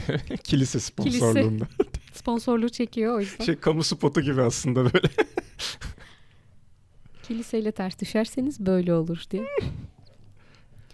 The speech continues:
Speaker 2: Güzel bir filmdi. Ben beğendim açıkçası. Yani beklentiyle alakalı tabii ki ama.
Speaker 1: Ya yok, ben artık şey gibi bakıyorum birazcık olaya işte bu, yani ne bileyim işte, e, Midsommar,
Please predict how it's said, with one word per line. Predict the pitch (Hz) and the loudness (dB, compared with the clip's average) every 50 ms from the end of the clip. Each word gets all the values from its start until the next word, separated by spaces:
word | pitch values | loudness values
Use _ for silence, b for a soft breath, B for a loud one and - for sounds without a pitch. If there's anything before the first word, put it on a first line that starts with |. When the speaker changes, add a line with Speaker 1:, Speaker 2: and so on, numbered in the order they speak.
| b b b b b b - | b b b b b b -6
Speaker 2:
Güzel | 233 240 277 330 349 | 0 2 2 2 2
bir | 311 | 0
filmdi. | - 240 220 208 233 240 | -2 -2 -4 -2 -2 -2
Ben | 226 226 233 226 226 | -2 -2 -2 -4 -4
beğendim | 226 226 226 226 220 202 | -2 -2 -2 -2 -2 -4
açıkçası. | 190 - - - - 175 - - 185 208 240 - - - 226 | -4 -6 -8 -10 -10 -10 -8 -4 -4 -4 -4 -6 -12 -10 -6
Yani | 185 175 175 180 185 185 185 185 175 - 240 - - - - _ _ - - - - - - - - - - - - | -4 -4 -2 -2 -4 -6 -8 -8 -12 -18 -20 -20 -20 -20 -20 _ _ -20 -20 -20 -20 -20 -20 -20 -20 -20 -12 -2 0
beklentiyle | 226 226 - - 240 220 214 - 208 180 | 0 2 2 2 -2 0 0 -2 -2 0
alakalı | 170 170 165 175 - - - - | 0 0 0 -2 -4 -6 -8 -8
tabii | - - 175 160 | -8 -8 -8 -10
ki | - - 330 | -8 -8 -8
ama. | 320 262 302 339 - - - - _ b b b b b b b b b b - | -6 -6 -6 -8 -10 -16 -20 -20 _ b b b b b b b b b b 0
Speaker 1:
Ya | 147 | 2
yok, | 170 185 156 127 | 2 2 4 2
ben | 135 147 | 0 0
artık | 165 160 - 202 - | 0 -2 -2 -4 -4
şey | - - 165 175 | 0 0 2 2
gibi | 170 147 101 98 | 2 0 0 0
bakıyorum | 104 - - - 101 101 101 98 | -2 -4 -2 -6 -6 -4 -2 -2
birazcık | 95 98 98 92 110 - 120 | -2 -2 -2 -2 -4 -4 -2
olaya | 110 104 | -2 -2
işte | 104 - - 95 98 | -2 -4 -8 -8 -6
bu, | 110 107 107 - _ - - - - - - - - - | -6 -6 -6 -6 _ -16 -20 -20 -20 -20 -20 -20 -14 -10
yani | 104 107 107 95 95 92 98 | -8 -6 -6 -6 -6 -4 -4
ne | 107 101 | -4 -4
bileyim | 113 98 107 101 95 - | -4 -4 -4 -6 -8 -12
işte, | - - - 107 98 95 98 104 - - - - | -14 -12 -8 -6 -4 -4 -4 -6 -10 -14 -16 -12
e, | - | -10
Midsommar, | 98 92 90 92 101 104 - - - - - 113 110 107 104 104 104 101 | -8 -6 -6 -4 -4 -4 -6 -8 -14 -8 -6 -4 -2 0 0 0 0 0